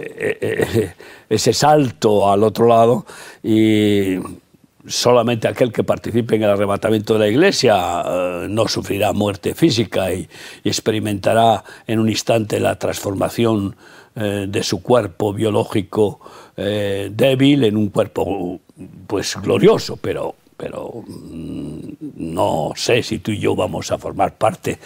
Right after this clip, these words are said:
de esa iglesia triunfante, ¿eh? Si, si llegaremos, eh, a ese, a esa situación. En cualquier caso, pues, eh,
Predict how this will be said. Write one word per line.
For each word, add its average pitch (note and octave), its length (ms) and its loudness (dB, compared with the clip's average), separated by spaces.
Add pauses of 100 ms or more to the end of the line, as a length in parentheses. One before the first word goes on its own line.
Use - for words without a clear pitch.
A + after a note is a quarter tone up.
(480)
de F#2+ 460 -4
esa F#2 260 -4
iglesia G2 480 -4
triunfante, G#2 880 0 (400)
¿eh? G2+ 800 -2
Si, G2 400 -4 (320)
si G2+ 840 -4
llegaremos, - 880 0 (140)
eh, G2 260 -6
a F#2+ 480 -2
ese, - 460 -4 (340)
a - 160 -2
esa F2 440 0
situación. A2 640 0 (240)
En G#2 100 -2
cualquier G#2 300 -2
caso, B2 400 0 (760)
pues, - 400 -4
eh, C#2 540 -6